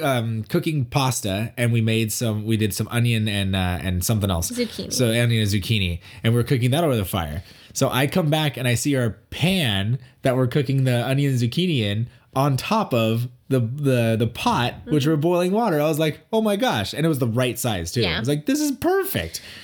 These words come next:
Speaker 1: It, like,
Speaker 2: Yeah.
Speaker 1: makes so much more sense 'cause you're still cooking both of them.
Speaker 2: Yep.
Speaker 1: <laughs> And you're letting the water boil.
Speaker 2: It worked
Speaker 1: And
Speaker 2: really well.
Speaker 1: it worked really well. Yeah, that was, that was a really great idea and great thinking on your
Speaker 2: I am
Speaker 1: part.
Speaker 2: resourceful.
Speaker 1: <laughs> But, uh,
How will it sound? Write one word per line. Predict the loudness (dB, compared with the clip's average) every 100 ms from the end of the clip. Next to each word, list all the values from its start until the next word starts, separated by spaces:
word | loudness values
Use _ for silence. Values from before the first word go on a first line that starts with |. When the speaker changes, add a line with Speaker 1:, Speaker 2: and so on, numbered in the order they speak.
| -20 -6
Speaker 1:
It, | 0 2
like, | 2
Speaker 2:
Yeah. | 2
Speaker 1:
makes | 0 0
so | 0
much | 0
more | 0 0
sense | 0 -2
'cause | -2
you're | -2
still | -2 -2
cooking | -2 -2 -2 -2 0
both | -2 0
of | 0
them. | 0 0 0 0 0
Speaker 2:
Yep. | 0 2 0 0
Speaker 1:
<laughs> |
And | 0 2 2
you're | 2 2
letting | 0 0 2 2
the | 2
water | 2 0 0
boil. | 0 -4 -6 -10 -14 -20 -2
Speaker 2:
It | 0 2
worked | 0
Speaker 1:
And | 0
Speaker 2:
really | 0 0 0
well. | -2 0
Speaker 1:
it | 2
worked | 2 0 -2 -8 _
really | -2 2 4 4 2 2
well. | 2 0 -4 -8 -16 -20 -10
Yeah, | 0 0 2
that | 2
was, | 0 0
that | 0
was | 2 2
a |
really | 2 2 0
great | -2 0 0 0
idea | 0 -2 2 2 0
and | -2 -4
great | 0 0 0
thinking | 0 0 0 0
on | 0
your | 0
Speaker 2:
I | 0
am | 0
Speaker 1:
part. | 0
Speaker 2:
resourceful. | 0 -2 0 0 0 -4 0 0 2
Speaker 1:
<laughs> | 0 2 2 2 0 -2 -14 -18 -10 0
But, | 2 4
uh, | 2 0